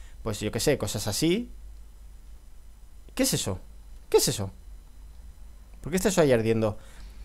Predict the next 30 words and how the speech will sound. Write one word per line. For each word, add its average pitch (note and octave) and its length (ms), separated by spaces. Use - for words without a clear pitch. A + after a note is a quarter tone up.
Vale, C3+ 340
e-, F3 200
este G3 240
puente A3 260
te F3 140
lleva F#3+ 320
a C#3 160
una E3 200
isla, F#3+ 440
pues, B2 240
mm, B2 340
pues A#2 220
muy B2 400
así, A2 260
¿sabes? C3 440
Muy, C#3+ 220
<laughs> - 340
muy E3 280
como D#3+ 280
que, C3 460
pf, - 220
¿sabes? C3+ 280
Que - 40
está C#3 180
por D3 140
hacer, D3 260
vam-, B2+ 360
vamos, B2 520
creo B2 180
yo. A#2+ 260